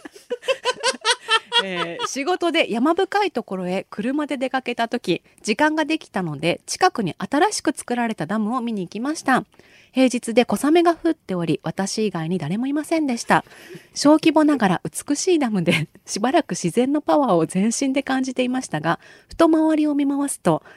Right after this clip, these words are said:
職員さんらしき人が数名離れたところからこちらを見ていました。雨の日にスーツ姿で、<laughs> 一人立ちすくみ、真顔でダムを眺める女。明らかに危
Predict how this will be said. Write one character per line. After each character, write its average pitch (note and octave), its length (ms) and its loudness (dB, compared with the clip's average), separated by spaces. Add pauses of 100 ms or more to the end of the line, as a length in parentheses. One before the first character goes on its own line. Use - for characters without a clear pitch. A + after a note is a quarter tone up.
職 - 280 -4
員 E4+ 200 2
さ E4 140 2
ん E4+ 80 4
ら E4+ 100 4
し - 100 -6
き F#3+ 120 -4
人 F3 200 -6
が D3 120 -4
数 G#3 280 -2
名 G#3 300 0
離 B3 220 0
れ C#4 100 0
た A#3 100 0
と G3 120 -2
こ A3+ 100 -6
ろ B3 120 -2
か G#3 120 -2
ら D#3 160 2
こ - 100 -12
ち G3+ 140 -2
ら C4 120 -2
を C#4 40 -2
見 D4+ 120 -2
て C4 120 -4
い G#3+ 80 -6
ま G3+ 120 -4
し - 60 -10
た。 - 200 -2 (520)
雨 B3+ 220 2
の G#3 100 0
日 F#3+ 140 -4
に E3 260 -2 (300)
ス - 140 -2
ー C#4+ 40 2
ツ D4+ 140 -4
姿 B3 400 0
で、 F#3+ 260 4 (240)
<laughs> - 260 -18
一 F#4 100 4 (120)
人 - 40 6
立 G#3 280 0
ち C4 140 0
す - 120 -8
く E4 140 4
み、 G3 240 2 (220)
真 G#3+ 160 4
顔 D4+ 260 4
で D4 120 2
ダ D4+ 120 2
ム D4+ 100 0
を G3 80 0
眺 F3+ 280 -2
め G3 80 -2
る F3 120 -4
女。 D#3+ 360 -4 (1000)
明 D4+ 80 2
ら D#4 80 2
か B3+ 140 0
に G#3 180 -2
危 G3+ 100 -2